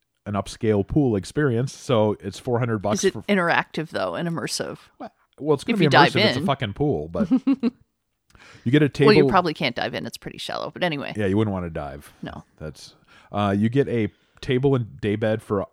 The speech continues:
Speaker 1: uh, four hundred bucks and up. You can get a cabana for seven hundred fifty and up, which if you've got a group of people and you're gonna hang out there all day, not a bad deal.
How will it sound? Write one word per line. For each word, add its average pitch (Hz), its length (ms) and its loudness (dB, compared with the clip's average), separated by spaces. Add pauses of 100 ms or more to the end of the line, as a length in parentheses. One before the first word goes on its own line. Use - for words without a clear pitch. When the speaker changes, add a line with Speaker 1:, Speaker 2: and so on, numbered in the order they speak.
Speaker 1:
uh, 87 300 -4
four 107 280 -6
hundred 107 160 -2
bucks 98 320 -4
and 101 80 -2
up. 101 200 -4
You 92 80 -4
can 90 80 -8
get 90 120 -2
a 82 40 -4
cabana 90 380 -8
for 85 80 -12
seven 85 280 -8
hundred 85 240 -8
fifty 92 360 -8
and 90 100 -6
up, 90 260 -8 (200)
which 131 140 -4
if 143 60 -8
you've 180 100 -6
got 214 120 4
a 117 40 0
group 110 200 -2
of - 80 -4
people 104 340 -2
and 101 80 0
you're 92 80 -4
gonna 90 140 -4
hang 87 160 -6
out 87 160 -6
there 101 100 -4
all 98 80 -2
day, 113 140 -2
not 135 220 -4
a - 20 -6
bad 85 320 -6
deal. 82 320 -8